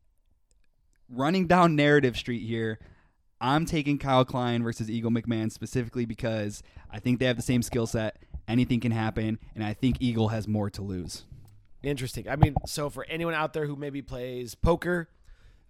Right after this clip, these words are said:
Speaker 2: uh, you know about variance. You know, when you've got those pocket aces, you're, you're expected to win a huge majority of the time,
Speaker 1: And it's
Speaker 2: but
Speaker 1: only about seventy percent of the time, actually,
Speaker 2: that's still
Speaker 1: against
Speaker 2: a
Speaker 1: almost
Speaker 2: huge,
Speaker 1: any given hand.
Speaker 2: that's still a huge percentage, right? But on any one given hand, those aces can get cracked.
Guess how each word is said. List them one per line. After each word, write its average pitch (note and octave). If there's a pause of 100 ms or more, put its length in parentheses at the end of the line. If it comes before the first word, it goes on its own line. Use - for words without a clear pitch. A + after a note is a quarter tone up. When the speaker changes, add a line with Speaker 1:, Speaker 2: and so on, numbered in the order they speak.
Speaker 2:
uh, A2
you A#2+
know D3+
about D3
variance. D3
You C3
know, C#3
when C#3
you've C#3
got C#3+
those C#3
pocket D3
aces, C#3+
you're, C3+ (460)
you're C#3
expected C#3+
to D3
win D3+ (280)
a G#2
huge F#3+
majority D#3+
of D#3
the D#3+
time, E3
Speaker 1:
And E3
it's D#3+
Speaker 2:
but F3
Speaker 1:
only A#3
about G3
seventy G3+
percent F3
of E3
the C3+
time, E3
actually, - (200)
Speaker 2:
that's D3
still -
Speaker 1:
against D3+
Speaker 2:
a E3+
Speaker 1:
almost E3
Speaker 2:
huge, D#3+
Speaker 1:
any E3
given C#3+
hand. C#3
Speaker 2:
that's D#3+
still F3+
a D3+
huge D3
percentage, C3+
right? C3 (320)
But C#3+
on C3+
any E3
one D#3
given E3
hand, D#3
those C3+
aces C3+
can C3
get B2+
cracked. B2